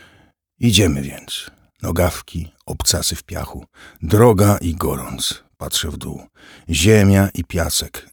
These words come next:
Iskrzą się kamyczki. Raz, dwa, raz, dwa. Nogawki, obcasy, pot.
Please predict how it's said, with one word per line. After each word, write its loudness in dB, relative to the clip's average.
Iskrzą -4
się -4
kamyczki. -2
Raz, -2
dwa, -10
raz, -4
dwa. -10
Nogawki, -6
obcasy, -6
pot. -12